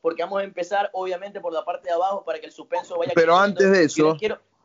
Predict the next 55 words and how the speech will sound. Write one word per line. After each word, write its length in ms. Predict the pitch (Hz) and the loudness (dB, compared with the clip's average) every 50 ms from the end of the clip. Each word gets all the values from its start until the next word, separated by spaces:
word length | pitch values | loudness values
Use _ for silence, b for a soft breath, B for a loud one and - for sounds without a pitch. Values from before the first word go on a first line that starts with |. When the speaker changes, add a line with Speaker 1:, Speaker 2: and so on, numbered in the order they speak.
| _ | _
Speaker 1:
yo 100 | - 170 | -4 -2
les 120 | 185 185 - | -2 -2 -2
quiero 160 | - 214 220 | -4 -2 2
Speaker 2:
quiere-, 140 | 180 185 196 | 4 4 4
Speaker 1:
preguntar 240 | 190 - 208 233 - | 4 0 0 0 -2
Speaker 2:
antes 80 | 175 185 | 0 0
Speaker 1:
por 80 | 220 | 2
Speaker 2:
de 60 | 208 208 | 0 0
eso 80 | 185 | 2
Speaker 1:
los 80 | 190 185 | 0 -2
Speaker 2:
que 60 | 202 | -2
Speaker 1:
dos 160 | 202 214 214 | 0 0 0
Speaker 2:
es 60 | 202 | 0
una 120 | 196 - - | 0 -2 -4
Speaker 1:
que, 80 | - 180 | -4 -6
que, 100 | 170 - | -6 -4
que 120 | - 170 | -6 -6
sobran. 480 | 160 - 233 214 160 147 135 147 135 120 | -2 0 0 2 0 0 -2 -4 -6 -8
Speaker 2:
Ok. 60 | 117 _ _ _ _ _ _ _ _ _ _ - - - - - - - | -10 _ _ _ _ _ _ _ _ _ _ -20 -20 -18 -18 -18 -10 -2
Pero 200 | - 170 175 170 | 0 0 2 0
quiero 140 | 175 185 185 | 0 -4 -6
hacer 140 | 170 220 | -4 -4
una 160 | 220 214 208 185 | -2 -2 -2 -2
pregunta 400 | 202 202 196 180 160 - 160 160 | -2 -6 -6 -6 -4 -4 -4 -2
rápido. 580 | 165 170 160 - - 143 135 127 123 123 - _ - | 0 -2 -2 -2 -4 -10 -8 -8 -8 -10 -10 _ -8
Eh, 400 | 151 165 170 160 156 151 151 143 _ _ _ | -6 -6 -4 -4 -6 -6 -8 -10 _ _ _
de 120 | 156 175 | -6 -4
los 180 | 175 180 165 160 | 0 0 0 0
doce, 480 | 165 208 185 160 - - 139 120 113 _ _ _ _ | 2 0 0 0 -2 -4 -12 -14 -14 _ _ _ _
de 120 | - 147 151 | -8 -6 -4
los 100 | 165 180 | -2 -2
doce 180 | 180 156 196 | -4 -6 -8
que 100 | 180 185 | -8 -10
tienen, 400 | 175 165 185 175 160 151 147 147 | -8 -6 -4 -4 -4 -6 -10 -10
quería 220 | 135 156 156 170 170 | -6 -2 -2 -2 -2
preguntar 500 | 185 185 190 175 160 196 190 185 185 - _ _ _ _ _ _ _ _ _ | -2 -6 -8 -6 -2 0 0 0 -2 -6 _ _ _ _ _ _ _ _ _
cuántos 360 | - 202 214 214 - 214 185 | 0 0 0 0 0 -4 -6
tienen 240 | 165 208 208 208 202 | -4 -6 -6 -4 -2
abridores 520 | 196 180 175 165 165 170 185 190 190 190 185 | -2 -2 -2 -2 -2 -2 -2 -2 -2 -4 -6
de 100 | 180 170 | -4 -4
los 120 | 170 160 | -4 -4
pri-, 160 | - 160 160 - | -6 -8 -10 -8
en 120 | 151 156 | -8 -8
el, 220 | 156 151 151 147 - | -8 -8 -10 -10 -10
en 120 | - 156 147 | -10 -8 -6
su 100 | - 156 | -6 -4
top 220 | 147 160 160 151 | 0 0 0 0
doce, 340 | 139 147 127 120 - 113 113 _ _ _ _ _ _ _ _ | 0 -4 -6 -6 -8 -16 -18 _ _ _ _ _ _ _ _
en 140 | - 147 160 | -8 -8 -6
su 120 | 151 175 | -6 -6
pri-, 160 | 165 - 165 151 | -4 -4 -2 -2
en 120 | 165 165 | -2 -4
el 80 | 160 143 | -6 -6
primer 280 | 165 165 170 180 175 160 | -6 -4 -2 -2 -2 -2
round. 260 | 160 147 135 123 117 | -4 -8 -10 -10 -14